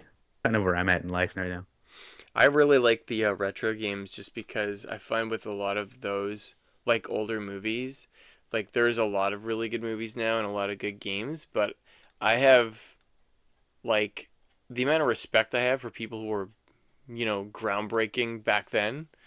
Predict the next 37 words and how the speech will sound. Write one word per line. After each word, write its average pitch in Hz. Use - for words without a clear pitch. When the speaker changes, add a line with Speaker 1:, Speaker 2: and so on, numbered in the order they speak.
Speaker 2:
when 123
there 113
wasn't 127
anything 139
and 113
they 117
had 113
so 117
little 113
memory 107
to 110
work 101
with. 110
And 98
like 123
you 127
were 120
saying 123
with 117
the 104
artwork, 107
you 113
only 113
have, 107
like, 98
some 117
pixels 147
to 113
create 110
everything. 131
Um, 101
for 127
me, 120
like, 98
I 107
just 117
love 101